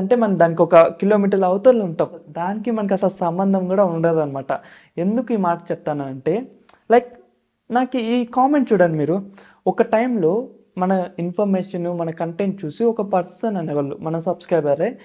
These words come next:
లైక్ మన ఛానల్ అనేది ఒక పది లక్షల వరకు వెళ్ళాలి, వన్ మిలియన్ సబ్స్క్రైబర్స్ కూడా అవ్వాలి, నేను అది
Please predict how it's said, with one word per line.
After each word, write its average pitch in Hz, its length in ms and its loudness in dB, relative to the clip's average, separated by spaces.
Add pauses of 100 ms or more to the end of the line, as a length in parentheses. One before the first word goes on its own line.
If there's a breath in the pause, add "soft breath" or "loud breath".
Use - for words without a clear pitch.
(320 loud breath)
లైక్ 196 160 -2 (140)
మన 175 100 -4 (120)
ఛానల్ 185 400 -6
అనేది 170 260 -4 (260)
ఒక 165 120 -8 (220)
పది 156 260 -2
లక్షల 165 380 -8
వరకు 185 220 -4
వెళ్ళాలి, 147 340 -4 (100)
వన్ 151 120 -4 (100)
మిలియన్ 160 320 -4
సబ్స్క్రైబర్స్ 165 580 -2
కూడా 175 180 4
అవ్వాలి, 147 380 2 (400 loud breath)
నేను 160 180 -2
అది 160 100 -8